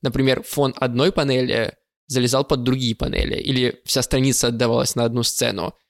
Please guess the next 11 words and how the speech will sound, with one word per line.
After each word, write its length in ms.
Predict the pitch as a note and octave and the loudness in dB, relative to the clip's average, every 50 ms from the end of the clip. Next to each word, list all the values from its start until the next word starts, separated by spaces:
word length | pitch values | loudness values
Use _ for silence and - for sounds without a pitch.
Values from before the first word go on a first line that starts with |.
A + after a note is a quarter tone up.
| _ _ _ _ | _ _ _ _
Это 180 | - C#3+ C3+ C#3 | -4 -2 0 0
создавало 440 | - C#3 A#2 B2 C3 C3 C3 B2+ B2 | 0 0 0 2 2 2 2 2 2
больше 360 | A#2+ B2+ C3+ C3 B2+ - C3 | 2 2 2 2 2 -2 -4
какой-то 320 | A#2 A#2+ - B2+ A#2+ - | -4 -2 -2 -2 -2 -2
динамики, 580 | A#2+ A#2 A#2 A#2 B2+ C3+ C3 B2 A#2+ - - B2 | -4 -6 -2 -2 0 0 0 -2 -4 -4 -6 -4
эмоциональности 760 | B2 B2 - - A#2+ A#2+ B2 B2+ B2+ B2 A#2 A2+ - - B2 | -4 -4 -2 -2 -2 0 0 0 0 0 -2 -4 -4 -2 -2
и 80 | B2+ B2+ | 0 0
выглядело 540 | B2+ C3+ B2+ A#2+ A#2 A#2 A#2 B2+ A#2 - - - _ - | 0 0 0 0 0 2 2 2 0 -2 -4 -12 _ -16
в 80 | - | -6
целом 320 | - - B2 A#2+ A#2 A#2+ - | -2 0 0 0 0 -2 -4
эффектнее. 520 | - - B2 - - - - - - - | -2 -2 -2 -2 -2 -6 -6 -6 -6 -6